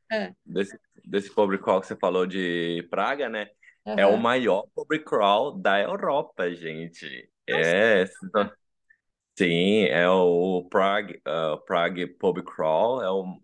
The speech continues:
Speaker 2: é o
Speaker 1: Amei.
Speaker 2: maior da Europa. É, aham.
Speaker 1: Olha só, eu amei. Aliás, Praga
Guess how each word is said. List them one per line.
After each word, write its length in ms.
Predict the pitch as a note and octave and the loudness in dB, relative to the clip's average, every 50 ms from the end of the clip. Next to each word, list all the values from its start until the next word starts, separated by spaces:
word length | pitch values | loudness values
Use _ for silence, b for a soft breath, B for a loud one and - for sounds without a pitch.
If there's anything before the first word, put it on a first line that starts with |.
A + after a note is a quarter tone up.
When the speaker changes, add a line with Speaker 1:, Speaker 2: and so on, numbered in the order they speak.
| _ - | _ -8
Speaker 2:
é 40 | - | -4
o 120 | - G2+ G2 | -2 0 0
Speaker 1:
Amei. 80 | E2+ | 0
Speaker 2:
maior 380 | E2+ F2+ A2 C3 A#2+ G#2+ A#2+ - | 0 0 0 2 2 2 2 2
da 100 | G#2 G#2+ | 0 -2
Europa. 600 | A#2 - - A#2 A2+ B2+ - _ - E2+ E2+ - _ _ _ _ _ - | -2 -2 -2 -4 -4 -4 -6 _ -10 -10 -10 -10 _ _ _ _ _ -6
É, 60 | E2 D#2 | -4 -4
aham. 400 | E2 G2 G#2+ A#2+ G#2+ - - - - _ _ _ _ - | -4 -4 -4 -6 -8 -8 -8 -10 -14 _ _ _ _ -16
Speaker 1:
Olha 280 | B3 C#4 C4+ E4+ F4 E4+ | -12 -10 -6 -6 -6 -8
só, 800 | - - - - - D#4 D4 D4 D4+ D#4 D#4+ E4+ E4+ E4+ D4 A3 - - | -10 -16 -18 -12 -8 -6 -6 -6 -6 -6 -8 -8 -8 -8 -8 -10 -8 -4
eu 180 | G3 G3 G3+ | 0 2 2
amei. 400 | G#3+ A#3 C4+ C4 A3 F#3+ F3 F3 | 2 2 2 0 0 0 2 2
Aliás, 640 | F#3 F#3 F#3+ F#3+ G3+ F#3+ F#3+ G3+ G#3+ A#3 B3 A#3+ - | 2 0 0 2 2 2 2 2 0 0 -4 -6 -8
Praga 640 | - - A3 G#3 G#3 G#3+ A3+ A#3+ A#3 A#3+ A#3+ B3 B3 | -6 -4 -2 0 0 0 0 -2 -2 -4 -4 -6 -6